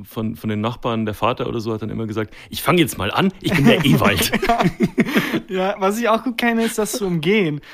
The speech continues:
Speaker 2: dass niemand weiß,
Speaker 1: Ja.
Speaker 2: ob man sich sieht oder duzt.
Speaker 1: Wow, ja.
Speaker 2: Und, ähm,
Speaker 1: Das hat meine sehr lebendige Verlobte bei meinen Eltern sehr lang geschafft. Und ich hab sie immer aufgezogen und hab immer versucht, sie in so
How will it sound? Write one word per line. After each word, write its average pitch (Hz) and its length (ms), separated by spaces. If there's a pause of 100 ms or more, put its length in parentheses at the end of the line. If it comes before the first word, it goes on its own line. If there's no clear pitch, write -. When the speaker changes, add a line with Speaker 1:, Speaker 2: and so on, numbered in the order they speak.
(180)
Speaker 2:
dass 170 160
niemand 208 260
weiß, 170 220
Speaker 1:
Ja. 180 140
Speaker 2:
ob 165 80
man 131 40
sich 180 140
sieht 196 280
oder 208 140
duzt. 226 540
Speaker 1:
Wow, 110 280
ja. 101 320
Speaker 2:
Und, 175 220
ähm, 165 460 (160)
Speaker 1:
Das - 160
hat 123 100
meine 131 260
sehr 139 180
lebendige 139 420
Verlobte 139 440
bei 127 160
meinen 120 280
Eltern 123 480 (540)
sehr 160 180
lang 139 240
geschafft. 110 380 (300)
Und 190 180
ich 151 80
hab 196 60
sie 165 80
immer 160 160
aufgezogen 135 580
und 123 80
hab 123 140
immer 139 160
versucht, 127 480
sie 135 120
in 131 160
so 120 280